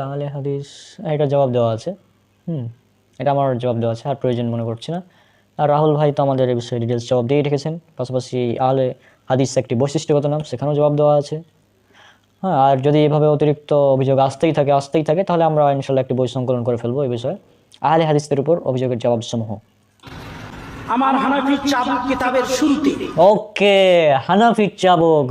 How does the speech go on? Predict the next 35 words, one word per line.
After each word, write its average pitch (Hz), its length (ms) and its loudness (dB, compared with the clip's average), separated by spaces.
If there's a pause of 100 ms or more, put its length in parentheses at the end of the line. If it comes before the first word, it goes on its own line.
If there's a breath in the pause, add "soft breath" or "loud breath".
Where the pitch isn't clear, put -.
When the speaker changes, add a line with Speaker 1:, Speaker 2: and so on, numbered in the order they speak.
Speaker 1:
বইয়ের 202 300 4
নাম 214 100 4 (120)
কেন 196 100 2 (100)
হানাফি 175 320 0
চাবুক? 156 300 2 (840)
হুম, 196 180 2 (140)
নিজে 156 140 2 (100)
একটু 170 180 -6
আগে 165 160 4
আহলে 160 220 4
হাদিস 156 220 2
বলা 151 200 4
যাবে 151 180 4
না, 151 60 2 (120)
যাবে 143 200 2
না 143 120 -2
বলে, 135 160 0 (460 soft breath)
মানে, 123 160 -2 (220)
কোরআন 151 240 4
হাদিস 156 180 2
থেকে 151 180 2
দলিল 143 220 4
চেয়েছেন। 139 300 2
আপনি 143 160 -2
যে 135 40 2 (100)
বইয়ের 226 280 6
নাম 220 160 6
দিলেন 196 240 4
হানাফি 165 300 2 (120)
চাবুক, 175 280 4 (440)
এটা 160 160 2 (220)
কি, 156 100 -4 (220)
মানে, 143 120 -2 (100)
কেন? 147 120 2 (640 soft breath)
হানাফি 190 300 2